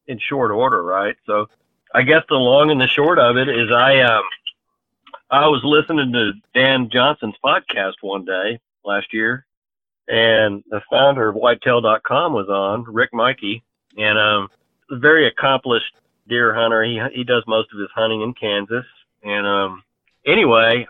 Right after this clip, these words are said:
I found myself picking up the phone and giving him a call after I heard that, just to kind of pick his brain on what he was doing, 'cause I thought that,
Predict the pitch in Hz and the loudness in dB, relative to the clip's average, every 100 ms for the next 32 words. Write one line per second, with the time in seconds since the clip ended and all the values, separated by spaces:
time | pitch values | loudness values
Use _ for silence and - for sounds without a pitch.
0 | - 143 202 180 165 143 165 147 - 147 | -2 -2 2 2 4 2 2 0 0 -2
1 | 160 151 131 127 - 165 190 123 113 139 | 0 0 0 -4 -2 0 0 -2 0 0
2 | 127 147 123 - 147 175 98 107 - 123 | 0 0 -2 -2 -2 0 2 0 2 2
3 | 110 135 160 117 113 131 123 - 127 139 | 2 0 0 0 0 -2 -6 -8 -6 -2
4 | 120 - 135 127 101 110 127 139 104 107 | -2 -2 -8 -8 -6 -2 0 0 -2 -4
5 | 101 101 92 110 135 143 104 98 107 107 | -4 -8 -10 -6 -4 -4 -8 -4 -2 0
6 | 143 151 - 101 | 2 2 0 -8